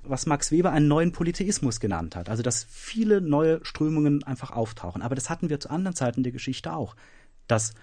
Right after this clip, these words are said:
neue Traditionen aufgetaucht sind, neue gedankliche Anregungen. Das hatten wir selbst im Mittelalter, das auch nicht, wie es immer hieß, so monolithisch einheitlich durchorganisiert war.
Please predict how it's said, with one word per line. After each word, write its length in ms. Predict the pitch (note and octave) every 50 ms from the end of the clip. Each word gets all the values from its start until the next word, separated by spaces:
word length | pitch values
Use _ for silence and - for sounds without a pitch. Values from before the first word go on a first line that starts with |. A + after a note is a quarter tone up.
| - - -
neue 440 | - B2 B2 C3+ C#3+ C#3+ D3 C#3+ - - - _ -
Traditionen 640 | - - - B2 B2 A#2+ A2+ - C#3 C#3+ D3+ D3 D3
aufgetaucht 500 | C3 C3 B2+ - - C3 - A#2 A#2+ A#2
sind, 140 | - B2+ A#2
neue 180 | A#2+ B2 C3 B2+
gedankliche 520 | B2 A2+ - G#2+ A2 A2+ - A#2 A2+ A#2
Anregungen. 320 | - B2 B2+ B2 A#2 A#2
Das 80 | A#2 -
hatten 140 | C#3+ - -
wir 60 | D#3+ C#3+
selbst 220 | - C#3 - -
im 80 | - B2+
Mittelalter, 540 | C#3 - - F#2 - G2+ G#2 G#2+ - D3 D3 - - - -
das 160 | - A#2+ A2+ -
auch 220 | E3 F3 - -
nicht, 280 | E3+ C#3+ B2 - - - -
wie 140 | - A#2 A#2
es 100 | A2+ A2
immer 140 | C3+ B2+ A2
hieß, 200 | G#2+ B2 B2 -
so 120 | - C#3
monolithisch 840 | C3+ B2+ C3 C#3+ C#3+ C3+ B2+ B2+ C3 D3+ F3 - - D3 C3 - - - - - - - - - - - -
einheitlich 600 | - B2 C3+ D3 C#3 B2+ B2 A#2 - B2 A#2 -
durchorganisiert 760 | - C3 D3 D3 - C3 A2 G#2+ G2+ G2 - - F#2+ F2+ - -
war. 160 | F#2 F2+